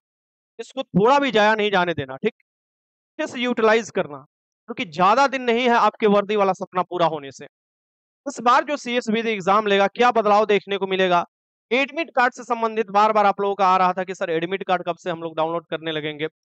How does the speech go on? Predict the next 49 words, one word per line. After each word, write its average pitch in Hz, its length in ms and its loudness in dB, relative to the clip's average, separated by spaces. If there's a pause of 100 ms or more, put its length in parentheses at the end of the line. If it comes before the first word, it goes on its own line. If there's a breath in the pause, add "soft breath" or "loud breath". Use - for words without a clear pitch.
(180)
वो 160 60 -10
भी 202 120 0
जानकारी 190 420 0
मिलेगा। 170 380 -2 (500)
तो 180 60 -12
बीच 233 260 -2
में 233 300 0
ये 202 200 0
बात 214 280 2
निकल 214 200 -2
कर 196 180 0
आया 196 200 4
कि 196 120 -6
तीन 208 280 -4
दिन 196 160 -6
पहले 185 300 0
admit 180 260 -4
card 175 220 -2 (160)
जारी 160 280 0
किया 170 240 -2
जाएगा, 165 200 2
उस 170 200 -4
बारे 156 220 0
में 196 140 -6
भी 190 80 -4
हम 185 140 -6
बात 170 240 0
करेंगे। 170 240 -4
वो 185 120 -4
unofficially 190 720 -2
है, 214 120 0
वैसा 180 220 -4
कुछ 175 200 -14
अभी 165 140 -10
बात 156 260 0
है 175 140 -2
नहीं। 190 180 -2 (960)
तो 247 60 4
mainly 233 340 0
बात 240 240 2
किया 233 180 2
जाएगा 220 240 4
admit 208 320 0
card 220 280 0
पर 220 100 0
बचे 196 220 0
हुए 208 200 4
दिन 202 160 -2
में 202 160 -4